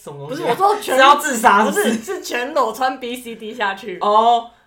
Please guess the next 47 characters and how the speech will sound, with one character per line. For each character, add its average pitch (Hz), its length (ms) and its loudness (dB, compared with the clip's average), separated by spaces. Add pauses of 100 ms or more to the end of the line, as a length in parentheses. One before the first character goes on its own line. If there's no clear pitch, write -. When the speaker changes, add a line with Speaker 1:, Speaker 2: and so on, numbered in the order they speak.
(220)
Speaker 1:
你 202 100 -8
有 208 120 -2
想 175 300 -4
过 202 160 -4
船 180 260 -6
长 180 160 -4
的 - 60 -10
感 147 220 -12
受 170 180 -6
吗？ - 80 -4
<laughs> - 1000 -10
Speaker 2:
好， 302 180 -2
总 208 220 -6
之 302 140 -10
呢， 302 100 -2
我 233 60 -2
们 196 80 -10
就 214 80 -4
是 240 60 -4
没 214 80 -6
有 190 80 -4
要 190 80 -4
裸 170 160 -10
潜 - 160 -16
的 147 60 -16
意 - 20 -14
思。 185 100 -8
Speaker 1:
对， - 160 -12
但 247 120 -2
因 262 40 -4
为 269 60 0
我 220 160 0
真 220 160 0
的 208 80 -2
怕 208 180 0
把 143 220 -6
鱼 139 180 -14
给 139 140 -12
吓 143 260 -12
昏 139 300 -16
了， 135 100 -18 (180)
我 165 80 -10
就 220 160 0
先， 202 360 -6
先 180 280 -12
不 143 160 -18
要。 139 220 -10